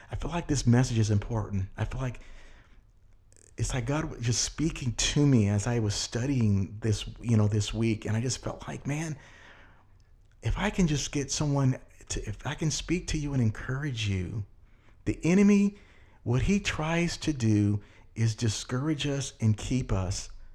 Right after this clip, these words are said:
from our purpose and our destiny. So many of us don't know why we're where we're at.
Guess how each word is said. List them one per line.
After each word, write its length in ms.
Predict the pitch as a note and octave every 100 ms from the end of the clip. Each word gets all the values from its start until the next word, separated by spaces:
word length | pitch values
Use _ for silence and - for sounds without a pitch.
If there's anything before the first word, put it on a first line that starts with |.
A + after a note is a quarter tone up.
| - -
from 280 | - - A#2+
our 140 | A#2
purpose 480 | A2 A2+ G#2+ G#2+ G2+
and 120 | A2
our 120 | G2+ G2
destiny. 640 | G2+ G2 - - - G2 - - - - - - - - -
So 300 | - - D#3+
many 260 | D3 D3+ D3
of 80 | B2
us 160 | A2+
don't 340 | A2+ B2 C3 A#2
know 440 | A2+ A2 F#2 G2 G#2+ -
why 480 | D#2+ G#2+ G2+ A#2
we're 200 | A#2+ A2+
where 200 | G#2+ G#2+
we're 200 | G#2 G#2
at. 220 | B2 B2